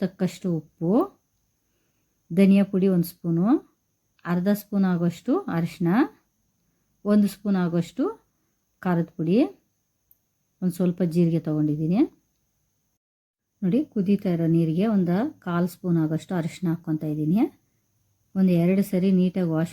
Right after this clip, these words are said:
ಮಾಡಿರೋ ಬ್ರೋಕ್ಲಿನ ಹಾಕ್ತಾಯಿದ್ದೀನಿ ನೀರೊಳಗಡೆ, ಕಾದಿರೋ ನೀರಲ್ಲಿ. ಸುಮ್ಮನೆ ಒಂದು ಐದು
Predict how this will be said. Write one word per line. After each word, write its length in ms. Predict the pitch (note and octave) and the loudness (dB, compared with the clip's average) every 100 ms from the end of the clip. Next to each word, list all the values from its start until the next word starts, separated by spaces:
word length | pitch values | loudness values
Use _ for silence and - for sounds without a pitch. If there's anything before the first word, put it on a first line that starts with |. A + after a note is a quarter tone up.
| F3 | -4
ಮಾಡಿರೋ 360 | D#3+ D#3 E3+ B3+ - _ _ _ F#3 | -2 0 0 -2 -4 _ _ _ -8
ಬ್ರೋಕ್ಲಿನ 520 | F3 F3+ - F3 E3 A3 F4+ E3+ | -4 -4 -2 -2 0 0 -2 -6
ಹಾಕ್ತಾಯಿದ್ದೀನಿ 580 | E3+ - D#3+ D#3 D#3+ B3 - _ _ _ | -10 -6 -6 -2 0 -2 -4 _ _ _
ನೀರೊಳಗಡೆ, 500 | F3 E3 D#3 D3+ F3 D4+ - _ _ _ _ _ _ _ _ _ _ - | -4 -2 -2 -2 -2 -4 -6 _ _ _ _ _ _ _ _ _ _ -6
ಕಾದಿರೋ 340 | E3+ E3 D#3+ D#3+ | -2 -2 0 0
ನೀರಲ್ಲಿ. 360 | D#3+ D#3 D#3+ B3+ - _ _ _ _ _ _ _ _ _ _ _ _ _ _ _ _ _ _ _ _ _ _ | 0 0 -2 -2 -4 _ _ _ _ _ _ _ _ _ _ _ _ _ _ _ _ _ _ _ _ _ _
ಸುಮ್ಮನೆ 280 | G3 F#3 G#3 F#3+ | -4 0 2 2
ಒಂದು 140 | D#3 D#3+ | 2 2
ಐದು 180 | G3 | 2